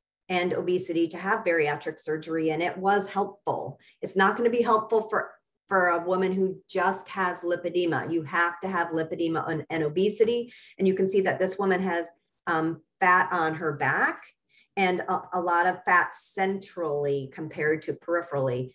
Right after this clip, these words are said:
She lost an incredible amount of weight, but she still had nubbins of lipedema tissue on her legs. So in this study, they lost about seventy-three percent of their excess weight, which is incredible. Their body mass index dropped,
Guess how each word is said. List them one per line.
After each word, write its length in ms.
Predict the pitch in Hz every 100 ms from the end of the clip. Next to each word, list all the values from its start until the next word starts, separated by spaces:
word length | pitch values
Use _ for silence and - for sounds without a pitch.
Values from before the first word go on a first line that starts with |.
| _ _ _
She 160 | -
lost 340 | 214 214 208 -
an 100 | 202
incredible 540 | 180 170 196 214 220 220
amount 240 | 208 190
of 60 | 180
weight, 260 | 160 156 -
but 120 | 190
she 140 | -
still 320 | 185 - 190
had 220 | 190 180 160
nubbins 600 | 160 165 170 170 175 -
of 240 | 165 165
lipedema 480 | 165 165 165 160 151
tissue 400 | - 151 160 151
on 200 | 147 139
her 240 | 135 151 139
legs. 580 | 143 131 - - - - _ _ _ _ _ _ _ _ -
So 380 | - 202 156 139 -
in 140 | 208 208
this 180 | 214 -
study, 500 | 196 185 185 190 - _ -
they 420 | 175 151 156 156
lost 540 | 170 156 147 185 - -
about 260 | 160 147 -
seventy-three 680 | - 156 170 196 - 214
percent 380 | 208 220 190 196
of 80 | 196
their 200 | 190 -
excess 420 | 185 - 170 -
weight, 260 | 170 170 175
which 160 | 175
is 140 | 165 165
incredible. 680 | 160 170 170 170 170 170 165
Their 100 | 131
body 320 | 131 160 165
mass 260 | 160 160 160
index 420 | 160 160 160 -
dropped, 440 | 156 156 147 -